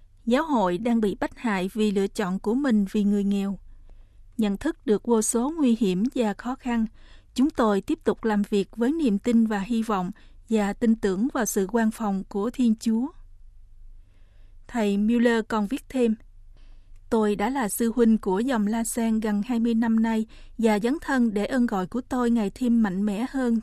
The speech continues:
trong công việc của tôi ở Trung Mỹ. Tôi cầu xin Chúa ban ơn và sức mạnh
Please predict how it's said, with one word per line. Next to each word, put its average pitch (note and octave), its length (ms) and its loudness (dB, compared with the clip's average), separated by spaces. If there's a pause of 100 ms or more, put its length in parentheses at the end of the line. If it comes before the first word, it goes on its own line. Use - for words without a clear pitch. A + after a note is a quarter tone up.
trong A3+ 180 -2
công A#3 160 0
việc G3+ 240 0
của G#3 160 -4
tôi A3 360 -2
ở F#3 240 -6
Trung A3+ 300 -2
Mỹ. G3 260 -4 (1000)
Tôi G#3+ 240 2
cầu G3+ 200 -2
xin G#3+ 220 0
Chúa A#3 300 0
ban B3 260 0
ơn A3+ 360 0
và G#3+ 160 0
sức - 260 -6
mạnh G3 240 -2